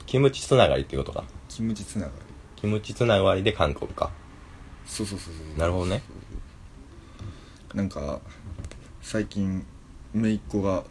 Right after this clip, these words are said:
Speaker 2: 生まれまして、
Speaker 1: うん。
Speaker 2: 僕がキムチなもんやから、危うく姪っ子のあだ名を、ちゃん-、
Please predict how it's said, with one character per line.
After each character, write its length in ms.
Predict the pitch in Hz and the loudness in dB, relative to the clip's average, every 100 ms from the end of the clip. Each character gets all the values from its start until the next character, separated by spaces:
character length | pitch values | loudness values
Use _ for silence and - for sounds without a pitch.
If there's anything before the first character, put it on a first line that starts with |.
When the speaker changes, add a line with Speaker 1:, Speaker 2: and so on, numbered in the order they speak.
| - - - - - - | -16 -18 -18 -18 -20 -8
Speaker 2:
生 100 | 110 | 0
ま 140 | 110 104 | 2 2
れ 80 | 98 | 0
ま 120 | 95 | -2
し 80 | - | -4
て、 240 | 65 60 - - - - - | -8 -8 -12 -18 -18 -18 -6
Speaker 1:
う 60 | 80 | -4
ん。 100 | 71 - - - - - - - - - - - - - - - - - - - - - - - - - | -4 -8 -16 -18 -18 -18 -18 -18 -18 -20 -20 -20 -18 -18 -18 -16 -16 -16 -16 -16 -16 -16 -18 -18 -18 -6
Speaker 2:
僕 240 | 113 110 120 | -4 0 2
が 100 | 117 | 2
キ 140 | - | 4
ム 100 | 127 | 2
チ 160 | - 101 | 2 0
な 60 | |
も 160 | 90 95 | 2 0
ん 60 | |
や 120 | 87 73 | 0 -2
か 120 | 71 | -6
ら、 180 | 69 - | -4 2
危 60 | 110 | 4
う 240 | 110 110 | 4 2
く 320 | 104 110 104 95 | 2 2 2 2
姪 160 | 113 | 0
っ 60 | 110 - | -2 -4
子 160 | 107 | 0
の 340 | 101 98 98 95 - - - - - - - - - - - | 2 2 0 -4 -10 -16 -16 -18 -18 -18 -20 -20 -18 -10 -2
あ 100 | 110 | 2
だ 100 | 104 | 4
名 180 | 101 90 | 2 2
を、 280 | 87 87 - - - - - - - - - - - - | 0 -2 -6 -14 -16 -16 -16 -16 -16 -16 -16 -16 -14 0
ち 80 | 123 | 4
ゃ 40 | |
ん-、 180 | 123 | 4